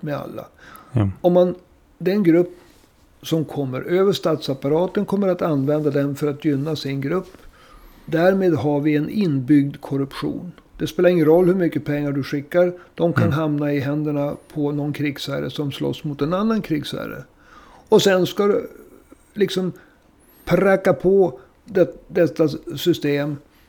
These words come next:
Speaker 1: inte bara en statsmaskineri, utan du ska också pracka på dem västerländsk demokrati.
Speaker 2: Mm.
Speaker 1: Och vad är det som håller ihop då alltihop?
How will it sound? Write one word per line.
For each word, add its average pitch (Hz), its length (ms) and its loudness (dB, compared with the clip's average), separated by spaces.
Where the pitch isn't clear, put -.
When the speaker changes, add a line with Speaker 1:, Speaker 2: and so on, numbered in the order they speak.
Speaker 1:
inte 175 240 0
bara 160 180 4
en 147 100 -2
statsmaskineri, 147 1200 -2
utan 180 280 2
du 165 120 4
ska 160 160 -2
också 151 260 0
pracka 143 300 -4
på 147 220 -2
dem 139 160 -2
västerländsk 143 640 -4
demokrati. 143 800 -6
Speaker 2:
Mm. 104 180 4
Speaker 1:
Och 202 120 6
vad 190 120 8
är 180 40 8
det 175 80 6
som 170 140 -2
håller 165 300 4
ihop 214 400 -2
då 151 260 -2
alltihop? 135 520 -6